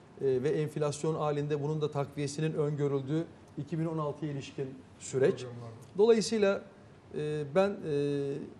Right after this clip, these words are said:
Speaker 1: ak Parti iktidarının iki bin bir yılında kurulduktan sonra, e, toplumun hatırlarsanız doksan dokuzdan iki bin bir yılına kadar üç partinin koalisyonu döneminde bir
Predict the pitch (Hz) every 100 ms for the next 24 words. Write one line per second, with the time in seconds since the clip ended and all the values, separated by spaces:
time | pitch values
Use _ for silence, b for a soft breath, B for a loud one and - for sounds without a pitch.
0 | - - 202 202 - 147 - 139 - 160
1 | 156 143 123 117 123 165 - - - -
2 | - - - 160 190 180 190 180 170 165
3 | 165 156 151 - 180 170 131 117 139 -
4 | - - - - - 127 120 123 160 185
5 | 165 139 156 - - - - - 151 147
6 | 170 175 160 170 147 127 156 - 156 151
7 | 147 151 143 175 165 - - 151 151 180
8 | 165 139 131 131 127 131 - 190 - 151
9 | 143 151 175 - 156 143 135 156 180 156
10 | 127 117 110 117 143 - - - - 147
11 | 196 208